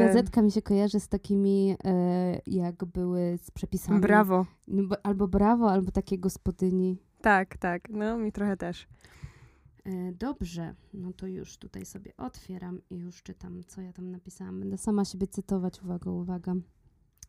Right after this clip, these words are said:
Speaker 1: Taki, e, egocentryzm. Ech. Zapytałam bliskie mi kobiety, czym jest dla nich ciało.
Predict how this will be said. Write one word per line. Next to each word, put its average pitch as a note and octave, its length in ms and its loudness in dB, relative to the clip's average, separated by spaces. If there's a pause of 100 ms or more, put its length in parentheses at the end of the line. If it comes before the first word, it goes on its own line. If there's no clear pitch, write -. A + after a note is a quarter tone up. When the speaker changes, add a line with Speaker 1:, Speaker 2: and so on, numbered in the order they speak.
(120)
Speaker 1:
Taki, E3+ 400 -2
e, F3 220 -4
egocentryzm. F3+ 760 -8 (2000)
Ech. G#3 600 -4 (1400)
Zapytałam A#3 560 2
bliskie G#3+ 360 -4
mi F#3+ 120 2
kobiety, F#3+ 580 -2 (120)
czym B3 220 -2
jest A3+ 260 -2
dla F3+ 140 0
nich F3+ 220 -2
ciało. F3 440 -6